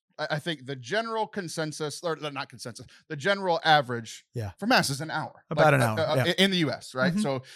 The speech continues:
Speaker 1: if I, I, I've done enough traveling where I go to mass and it's an hour, unless it's, like, a big solemnity or whatever,
Speaker 2: Yeah.
Speaker 1: right?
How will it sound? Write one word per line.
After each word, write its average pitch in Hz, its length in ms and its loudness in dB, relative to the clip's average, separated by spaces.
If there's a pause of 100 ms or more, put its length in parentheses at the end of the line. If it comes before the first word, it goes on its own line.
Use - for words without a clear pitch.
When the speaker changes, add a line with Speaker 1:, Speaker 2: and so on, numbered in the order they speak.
(140)
Speaker 1:
if 190 140 4
I, 135 120 10
I, 120 340 6
I've 117 80 -2
done 127 140 4
enough 123 260 -4
traveling 180 440 6
where 135 120 -8
I 123 40 -6
go 131 160 0
to 123 60 2
mass 127 320 0
and 123 80 -4
it's 117 120 -6
an 117 60 4
hour, 117 220 4
unless 214 380 -4
it's, 190 120 -14
like, 196 100 -6
a 175 60 -4
big 127 140 -8
solemnity 107 420 -14
or 113 60 -16
whatever, 285 240 -6
Speaker 2:
Yeah. 139 60 -4
Speaker 1:
right? 127 160 -2